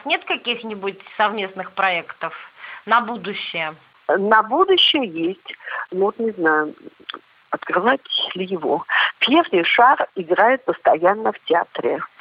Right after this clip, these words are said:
Speaker 2: Он, э, замечательный. Ему восемьдесят три года. Он два часа один на сцене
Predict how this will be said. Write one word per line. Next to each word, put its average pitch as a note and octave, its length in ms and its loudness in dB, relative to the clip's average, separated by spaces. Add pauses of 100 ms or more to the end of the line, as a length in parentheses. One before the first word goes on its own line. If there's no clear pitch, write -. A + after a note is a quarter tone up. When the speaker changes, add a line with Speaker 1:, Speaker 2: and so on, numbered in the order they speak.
(360)
Speaker 2:
Он, B3 280 6
э, A#3+ 140 6 (180)
замечательный. A3 640 2
Ему A#3 240 2
восемьдесят A#3+ 480 0
три A#3 180 -2
года. A3 540 2 (160)
Он G#3+ 200 4
два B3 440 6
часа C#4+ 720 4
один G#3 540 4
на G#3 160 4 (180)
сцене D#4 560 0